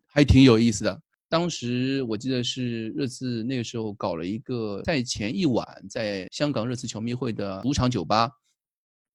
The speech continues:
搞了一个Q and A活动，就是球迷问答活动。当时他们来的是球队的两个教练，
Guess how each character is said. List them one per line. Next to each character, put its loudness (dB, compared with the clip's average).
搞 -2
了 -4
一 2
个 0
Q -2
and 4
A 2
活 -2
动， -2
就 -8
是 -8
球 -4
迷 4
问 2
答 -6
活 -8
动。 -18
当 0
时 0
他 4
们 4
来 2
的 0
是 -4
球 -2
队 2
的 2
两 0
个 -2
教 4
练， 4